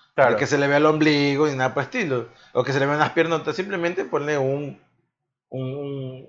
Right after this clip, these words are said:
Speaker 2: un uniforme como el resto del, del equipo, ¿no?
Speaker 1: Claro, sí, sí, bueno, y ahora, eh, creo que fue lo que hicieron, yo no vi que le volaron nada,
Speaker 2: Sí,
Speaker 1: simplemente
Speaker 2: no,
Speaker 1: le pusieron
Speaker 2: no,
Speaker 1: algo
Speaker 2: había,
Speaker 1: más, le pusieron
Speaker 2: habían,
Speaker 1: algo más holgado, nada más.
Speaker 2: exactamente, le
Speaker 1: Sí.
Speaker 2: pusieron algo más holgado,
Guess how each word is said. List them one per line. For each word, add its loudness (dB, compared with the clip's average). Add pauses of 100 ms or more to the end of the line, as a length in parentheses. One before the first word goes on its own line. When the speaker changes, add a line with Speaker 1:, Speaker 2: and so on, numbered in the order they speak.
Speaker 2:
un -8
uniforme 0
como -4
el -2
resto -2
del, -2
del 0
equipo, -2
¿no? -6
Speaker 1:
Claro, 6
sí, 0
sí, 0
bueno, 4
y 6
ahora, 8
eh, 0
creo 6
que -2
fue 2
lo 4
que -2
hicieron, 0
yo 0
no 0
vi 0
que 2
le 8
volaron 6
nada, 6
Speaker 2:
Sí, 10
Speaker 1:
simplemente 8
Speaker 2:
no, 8
Speaker 1:
le 4
pusieron 8
Speaker 2:
no, 12
Speaker 1:
algo 12
Speaker 2:
había, 12
Speaker 1:
más, 2
le -2
pusieron 8
Speaker 2:
habían, 8
Speaker 1:
algo 6
más 8
holgado, 10
nada 2
más. 4
Speaker 2:
exactamente, 6
le 4
Speaker 1:
Sí. 0
Speaker 2:
pusieron 6
algo 4
más 6
holgado, 6